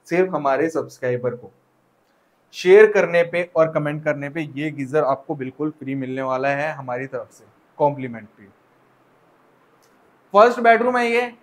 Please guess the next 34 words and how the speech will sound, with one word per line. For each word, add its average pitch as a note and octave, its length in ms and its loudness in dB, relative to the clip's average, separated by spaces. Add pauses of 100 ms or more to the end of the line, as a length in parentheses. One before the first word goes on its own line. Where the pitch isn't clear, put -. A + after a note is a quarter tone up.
(120)
आपका, F#3 280 2
ये A3 180 6
रहेगा G3+ 260 2
master F#3+ 320 0
bedroom, G3 320 2
जिसके F#3+ 220 -2
size F3 340 2
की G#3 120 -10
बात F3+ 280 0
करते F3+ 200 -2
हैं F3+ 100 -4
तकरीबन F3 480 -2 (1500)
चार, F#3+ 540 10
चार, F#3 260 8
आठ, F3 360 8
चार, E3+ 220 8
बारह, D3 340 6 (400)
ऐसे G3+ 340 2
जो A3+ 140 2
आपको G#3+ 240 2
मिलने G#3 240 -6
वाला G3+ 220 2
है F#3 60 -4
बारह D#3+ 280 6
की F#3 280 -4
length D#3 260 -2
मिलती E3 340 -6
है, F#3+ 60 4
और G3 280 4
ऐसे D#3+ 280 2
approximately F3 760 -2 (360)
दो, F3 380 4
चार, E3+ 500 6
छः, D#3+ 400 2